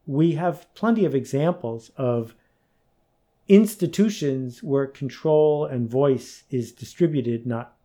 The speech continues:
centralized in one person. Ironically, the word equity is a word we use when there is no equity. Um, and that's why businesses work, is someone gets to make decisions. This is for a different sort of institution.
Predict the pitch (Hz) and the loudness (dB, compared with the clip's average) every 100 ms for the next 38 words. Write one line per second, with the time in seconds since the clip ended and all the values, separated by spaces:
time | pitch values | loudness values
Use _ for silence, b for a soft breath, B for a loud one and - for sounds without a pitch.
0 | _ _ - 131 127 123 117 113 104 113 | _ _ -6 -6 -4 -4 -4 -6 -8 -8
1 | 110 107 101 143 - 104 113 - 120 123 | -8 -10 -6 -6 -6 -12 -12 -8 -6 -4
2 | 127 123 120 113 113 - 139 143 117 117 | -4 -4 -4 -4 -6 -6 -4 0 0 -2
3 | 117 b b b b 131 123 127 123 120 | -8 b b b b -4 0 2 0 0
4 | 117 120 117 127 117 117 127 123 98 98 | -2 -4 -4 -4 -2 0 0 0 -8 -10
5 | - 110 165 - _ _ _ _ 131 127 | -8 -6 -6 -8 _ _ _ _ -2 0
6 | 123 135 - _ 156 139 135 131 127 _ | 0 -4 -10 _ 0 2 2 0 -6 _
7 | 135 143 - 139 160 165 - - 131 131 | -2 -2 0 2 4 4 0 -6 -6 -4
8 | 143 147 143 226 - 127 - 131 135 127 | -4 -6 0 0 0 -6 -4 -2 0 -2
9 | 127 - 135 123 120 120 120 131 175 107 | -4 -8 -4 -2 -4 -6 -4 0 -2 -4
10 | 95 147 _ _ _ _ _ _ 127 160 | -14 -18 _ _ _ _ _ _ -6 -4
11 | 143 - 131 113 - _ 175 170 170 151 | -6 -2 -2 -2 -8 _ 2 2 -2 -4
12 | - 139 127 127 120 - 123 147 - 214 | -2 0 0 -2 -6 -8 -6 -6 -6 -8